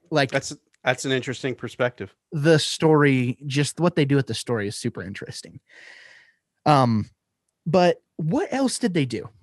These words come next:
Speaker 1: What else makes this game great? Innovation on
Speaker 2: I
Speaker 1: combat.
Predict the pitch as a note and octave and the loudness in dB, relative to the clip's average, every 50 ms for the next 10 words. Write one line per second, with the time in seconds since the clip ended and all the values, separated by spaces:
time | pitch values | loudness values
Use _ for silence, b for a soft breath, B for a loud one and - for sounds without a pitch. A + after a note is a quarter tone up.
0 | _ _ _ _ _ _ _ - D#3+ D3 F3 G3+ G3 F#3+ F3+ E3+ D3+ - D#3 D3 | _ _ _ _ _ _ _ -4 0 2 4 4 6 6 4 4 4 2 2 2
1 | C#3 C3 - - B2 - - - A#2+ G#2+ G2+ G2 F#2+ D2 D#2 - - - - _ | 2 0 -2 -6 -6 -6 -6 -6 -6 -6 -6 -8 -8 -10 -12 -14 -18 -20 -20 _
2 | _ _ _ _ _ _ _ _ _ _ _ _ _ _ _ _ _ _ _ _ | _ _ _ _ _ _ _ _ _ _ _ _ _ _ _ _ _ _ _ _
3 | _ _ _ _ _ _ _ _ _ - _ _ _ _ _ _ _ _ _ _ | _ _ _ _ _ _ _ _ _ -20 _ _ _ _ _ _ _ _ _ _
4 | _ b b b b b b b b b b b b b b b b b b b | _ b b b b b b b b b b b b b b b b b b b
5 | b b b b b b b b b - E3 E3 F3 F3+ F#3+ F#3 - G3 F#3+ F#3+ | b b b b b b b b b 0 2 4 6 6 4 4 4 2 2 0
6 | - - F3 D#3+ D#3 E3 D#3+ E3 E3 E3 - | 0 2 4 4 4 6 4 4 2 0 -2